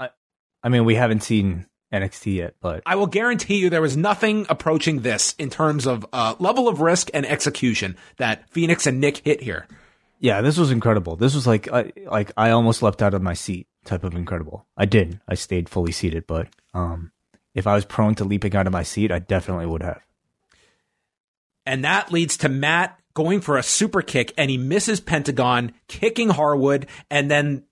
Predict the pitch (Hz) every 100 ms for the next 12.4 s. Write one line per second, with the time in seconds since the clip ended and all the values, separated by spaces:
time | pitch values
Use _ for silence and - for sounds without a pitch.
0 | - - 220 240 180 135 - 214 190 135
1 | 120 131 180 170 156 156 135 135 240 -
2 | 160 151 143 123 120 - - 135 - 165
3 | 202 180 160 180 123 131 175 151 98 90
4 | - _ _ 151 175 185 156 160 156 151
5 | 135 131 - 107 110 _ _ - 123 113
6 | - 143 143 147 143 143 143 135 110 113
7 | 110 107 _ _ - 98 98 - - 190
8 | 180 - 196 170 151 147 - 156 180 175
9 | 160 - 135 139 131 117 - 120 - 131
10 | 120 113 113 101 101 95 - - _ _
11 | _ 98 92 110 - _ _ _ _ _
12 | _ 170 185 113